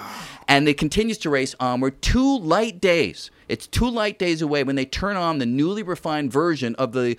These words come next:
ligo detector. And two days later, that wave rolls by planet Earth, shakes the two detectors, one in Louisiana, the other in Washington State,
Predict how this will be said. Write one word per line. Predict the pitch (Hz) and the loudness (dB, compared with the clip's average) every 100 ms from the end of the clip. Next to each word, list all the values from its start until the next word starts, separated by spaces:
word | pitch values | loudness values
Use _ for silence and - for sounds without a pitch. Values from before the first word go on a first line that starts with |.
| - - | -6 -2
ligo | 120 143 165 175 160 | 2 2 2 0 0
detector. | 165 - 151 - 104 98 156 _ - - | -4 0 0 0 -4 -4 -6 _ -20 0
And | 139 147 | 2 4
two | - 254 | 4 6
days | 233 196 151 | 6 4 4
later, | 160 170 160 | 2 4 4
that | 147 143 | 4 4
wave | 147 147 131 | 2 2 2
rolls | 127 151 135 | 2 2 0
by | 139 131 | 0 0
planet | 135 - 143 139 | -2 -2 0 0
Earth, | 127 123 | -2 -2
shakes | - 170 208 - | -2 0 -2 -6
the | 165 | -8
two | - 165 | -4 -2
detectors, | 147 - 131 - 131 | -4 -2 -2 -2 -4
one | 123 156 | -2 -2
in | 165 | 0
Louisiana, | 147 143 135 139 135 | 2 2 2 -2 0
the | 127 | -2
other | 131 | -2
in | 113 | -2
Washington | 127 - 117 107 | -4 -4 -8 -10
State, | 92 - 127 127 | -8 -2 -2 -2